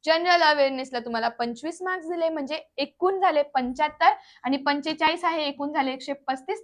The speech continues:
तीन मार्काला एक प्रश्न तुम्हाला इथे दिल-, देण्यात आला. I think तीन मार्काला एक प्रश्न आहे. ओके, नंतर आहे सेक्शन थर्ड. सेक्शन थर्ड मध्ये तुम्हाला कम्प्युटर, असं बेसिक कम्प्युटर आलं पाहिजे. वीस क्वेश्चन येणार आहे तुम्हाला साठ मार्कासाठी.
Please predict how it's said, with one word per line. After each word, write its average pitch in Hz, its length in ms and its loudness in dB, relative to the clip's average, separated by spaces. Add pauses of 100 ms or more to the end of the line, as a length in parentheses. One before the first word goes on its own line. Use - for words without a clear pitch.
(100)
तीन 285 220 -4
मार्काला 269 440 0
एक - 160 -6
प्रश्न 240 280 -10
तुम्हाला 233 280 -10
इथे 240 200 -8
दिल-, 240 320 -10 (120)
देण्यात 247 340 -2
आला. 262 120 2
I 269 120 2
think 392 240 -6
तीन 349 160 0
मार्काला 254 340 0
एक 269 120 -12
प्रश्न 302 280 -6
आहे. 214 80 -12 (300)
ओके, 320 260 2 (340)
नंतर 349 280 4
आहे 427 180 8
सेक्शन 349 520 -2
थर्ड. 359 320 6
सेक्शन 320 500 -2
थर्ड 370 220 4
मध्ये 311 220 0
तुम्हाला 311 360 2 (160)
कम्प्युटर, 330 460 0
असं 349 240 -2
बेसिक 330 320 -4
कम्प्युटर 294 380 0
आलं 254 220 8
पाहिजे. 254 300 2 (360)
वीस 320 280 -2
क्वेश्चन 339 340 0
येणार 311 220 0
आहे 320 120 0
तुम्हाला 320 280 0
साठ 285 380 4
मार्कासाठी. 233 640 -4